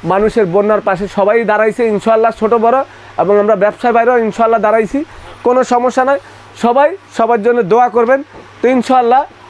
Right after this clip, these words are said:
আশা করি সবাই ভালো থাকবেন। এই ব্লেন্ডার যাদের দরকার, কিনবেন। এখন আপনাদের কেনার কোনো প্রয়োজন নাই।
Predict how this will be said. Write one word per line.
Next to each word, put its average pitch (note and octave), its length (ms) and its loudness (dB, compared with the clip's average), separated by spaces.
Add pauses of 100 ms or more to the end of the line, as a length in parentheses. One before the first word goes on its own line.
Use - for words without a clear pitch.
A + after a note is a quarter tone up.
(140)
আশা A3+ 200 -2
করি C4 140 0
সবাই B3+ 340 0
ভালো B3 220 0
থাকবেন। B3 280 0 (540)
এই C#4+ 160 0
ব্লেন্ডার B3 440 0
যাদের A3 320 0
দরকার, B3 420 0 (440)
কিনবেন। B3+ 380 0 (560)
এখন D4 300 0
আপনাদের B3 380 -2
কেনার A#3+ 240 0
কোনো C#4 220 0 (100)
প্রয়োজন B3 300 2
নাই। C4 240 0